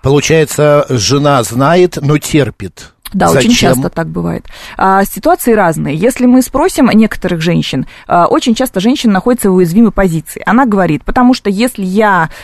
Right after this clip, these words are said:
Speaker 2: а, буду вставать, э, восставать, да, и противиться, ну, например, я живу в ев-, на его жилплощади, я живу за его деньги,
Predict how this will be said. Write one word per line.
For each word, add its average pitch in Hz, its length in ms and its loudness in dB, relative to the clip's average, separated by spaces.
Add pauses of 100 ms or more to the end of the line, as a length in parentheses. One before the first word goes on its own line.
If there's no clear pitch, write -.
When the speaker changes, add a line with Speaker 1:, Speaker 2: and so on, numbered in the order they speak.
(120)
Speaker 2:
а, 165 380 2
буду 196 500 0
вставать, 202 680 -2
э, 165 220 0 (160)
восставать, 262 720 -2
да, 247 160 0
и - 100 -2
противиться, 175 720 -4 (240)
ну, 208 100 4
например, 202 320 2
я 226 160 2
живу 240 300 0
в 233 60 0
ев-, 175 200 -2
на 185 120 2
его 180 180 2
жилплощади, 156 800 -2 (180)
я 233 240 2
живу 220 300 2
за 214 100 4
его 185 320 2
деньги, 151 560 -2